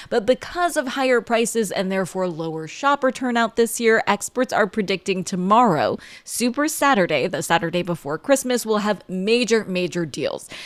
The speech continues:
So if you can get out of the house on Saturday and do some last-minute shopping, I am not worried about you. You're gonna find something awesome. Plus, I worked with some really super brands this year that I absolutely love, legit, like Justin Wine and Factor Meals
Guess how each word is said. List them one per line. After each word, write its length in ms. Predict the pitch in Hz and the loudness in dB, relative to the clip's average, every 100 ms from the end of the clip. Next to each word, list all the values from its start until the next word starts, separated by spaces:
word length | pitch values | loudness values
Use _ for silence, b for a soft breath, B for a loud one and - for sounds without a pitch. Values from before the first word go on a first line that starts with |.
| B | B
So 220 | - 254 196 | 4 4 6
if 160 | 240 | 0
you 140 | 233 277 | 0 -2
can 160 | 320 | 0
get 180 | 277 247 | 4 6
out 160 | 240 240 | 6 4
of 100 | 214 | 0
the 60 | |
house 300 | 202 180 170 | -2 -2 -2
on 160 | - 170 | -4 -6
Saturday 580 | - 240 220 226 220 202 | 0 4 6 6 6 4
and 160 | 180 | 2
do 160 | 180 220 | 2 0
some 180 | 269 254 | 2 2
last-minute 520 | 247 247 - 233 - | 2 0 0 0 0
shopping, 480 | 247 233 - 240 214 | 2 4 6 4 2
I 160 | - 320 494 | -2 -2 -2
am 220 | 202 170 | -2 0
not 240 | 185 220 | 4 4
worried 240 | 190 190 165 | 4 4 2
about 220 | 139 123 | 2 0
you. 160 | 160 | -2
You're 220 | 156 196 214 | -2 0 2
gonna 180 | 269 | 0
find 140 | 262 233 | 0 -2
something 340 | 214 190 175 | 0 -2 -2
awesome. 440 | 160 143 - 120 - B B - | -2 -4 -4 -8 -10 B B -4
Plus, 340 | 302 277 - | 4 4 4
I 120 | - 202 | 0 2
worked 260 | 208 214 | 2 0
with 140 | 247 247 | -2 0
some 340 | 240 220 196 | 0 0 -2
really 560 | 214 220 240 240 233 233 | -2 -2 0 0 0 -4
super 480 | - 190 190 185 | -4 -6 -6 -6
brands 460 | 170 175 147 139 147 | -6 -2 -2 -4 -6
this 320 | - 156 - | -8 -6 -6
year 160 | 151 156 | -6 -4
that 120 | 151 | -4
I 140 | 156 - - | -4 -6 -2
absolutely 840 | 220 208 190 - 196 202 147 196 196 | 4 4 2 -4 -2 -2 -2 -4 -4
love, 500 | - 165 131 131 117 | -6 -4 -2 -4 -8
legit, 580 | - 220 214 - 98 95 - | 0 2 2 2 -4 -4 -6
like 360 | 330 196 160 - | 0 0 0 -10
Justin 480 | 175 160 - 170 | -12 -10 -6 -4
Wine 460 | 175 254 233 226 208 | 4 6 8 4 0
and 280 | - 175 156 | -4 -10 -10
Factor 420 | 156 151 - 165 | -12 -14 -12 -8
Meals 600 | 175 240 247 240 226 196 | -2 0 2 2 2 -2